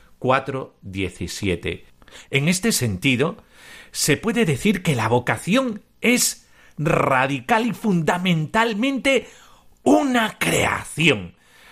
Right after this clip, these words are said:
La vocación, creación del hombre, se distingue, sin embargo, esencialmente de cualquier otra porque la hace Dios al hombre, como hemos dicho, en cuanto hombre,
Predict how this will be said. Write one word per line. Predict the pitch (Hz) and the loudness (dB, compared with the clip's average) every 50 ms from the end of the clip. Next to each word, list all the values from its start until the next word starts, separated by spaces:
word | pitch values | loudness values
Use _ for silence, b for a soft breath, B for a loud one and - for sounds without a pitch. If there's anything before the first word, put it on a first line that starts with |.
| B B B | B B B
La | 131 113 110 | 0 0 0
vocación, | 110 107 - 117 110 - 127 135 135 139 135 | 0 0 -2 -2 -2 0 0 0 2 0 0
creación | 120 127 120 113 110 - 131 135 135 131 131 117 | 0 2 2 2 2 0 0 0 0 0 0 0
del | 113 113 113 | 2 2 2
hombre, | 131 147 143 147 160 165 165 B B B B B | 2 2 2 2 2 2 0 B B B B B
se | B - 143 131 | B -2 0 0
distingue, | 127 120 - - - 180 185 185 190 202 196 196 B B B | 0 -2 -4 -2 0 0 2 4 4 2 2 0 B B B
sin | B - 214 214 214 202 | B -2 0 2 2 2
embargo, | 185 160 143 185 196 202 180 180 | 0 0 0 0 0 2 2 2
esencialmente | 165 147 - - 139 135 127 - - 185 190 185 165 175 190 185 196 208 196 B B B B B | 2 2 0 -2 -2 -2 -4 -2 -2 0 0 0 0 -2 -2 0 0 0 0 B B B B B
de | B 170 190 180 185 | B 0 0 2 2
cualquier | - 180 170 175 170 - 254 262 233 - - - | 2 2 2 2 0 -2 -2 -2 -2 -4 -4 0
otra | 202 240 - - 226 240 247 233 B B B B B B B | 2 2 2 2 2 0 0 -2 B B B B B B B
porque | - 170 165 - - 156 127 | 2 2 2 2 0 0 0
la | 113 110 104 101 101 104 113 165 196 | 2 2 2 2 4 4 2 2 0
hace | 196 185 - - 226 226 208 | -2 -2 0 2 2 2 2
Dios | 127 113 110 113 117 147 220 247 202 - - | 0 -4 -6 -2 0 0 2 2 0 -2 0
al | 208 214 185 147 139 | 0 0 0 0 2
hombre, | 165 226 262 269 269 247 294 277 262 254 226 - - _ _ - | 2 2 0 0 0 -2 0 0 0 -2 -4 -6 -12 _ _ -4
como | - 175 143 127 143 | -2 -2 -2 0 0
hemos | 196 240 254 220 175 - - | 0 0 2 0 0 0 -2
dicho, | - 240 214 175 - 156 127 - B B B B B B | -4 -4 -4 -2 0 0 0 0 B B B B B B
en | 131 139 139 131 120 | 0 0 0 0 -2
cuanto | - 117 107 107 104 101 95 90 - 107 | -2 -2 0 0 0 -2 -4 -4 -2 0
hombre, | 104 127 139 127 110 98 98 87 - | 2 2 2 2 0 0 0 -2 -2